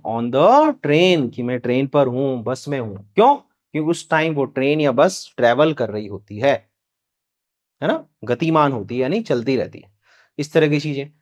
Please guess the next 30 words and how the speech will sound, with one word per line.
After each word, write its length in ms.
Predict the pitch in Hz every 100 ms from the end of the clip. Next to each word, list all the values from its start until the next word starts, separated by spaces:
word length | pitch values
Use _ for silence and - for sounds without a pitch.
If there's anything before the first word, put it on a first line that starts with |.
| _ -
आप 260 | 160 160
घर 220 | 135 151
आ 120 | 165 156
गए, 120 | 160 165 _ _ _ _ _ _ _ _ _ -
है 40 | 185
ना, 280 | 311 - _ _ -
घर 200 | 127 165
आ 100 | 170
गए 220 | 156 160 156 _ _ -
और 140 | 139
रास्ते 340 | 147 151 -
में 120 | 185 180
आपका 300 | 165 165 190
मोबाइल 380 | 139 131 139
गिर 160 | 139 139
गया 200 | 135 143 _ -
या 140 | 156 226
पर्स 380 | - 156 151
गिर 160 | 139 135
गया, 160 | 127 135
तो 300 | _ - 147
आप 200 | 151 151
क्या 140 | 170
बोलेंगे? 480 | 175 196 190 143 - _ _ _ _ _ _ _ _ -
"On 280 | 127 131 143
the 220 | 214 311 196 123
way, 240 | 107 127 98 _ _ _ _ _ -
I 180 | 131 127 120
lost 440 | 180 262 262 -
my 240 | 151 131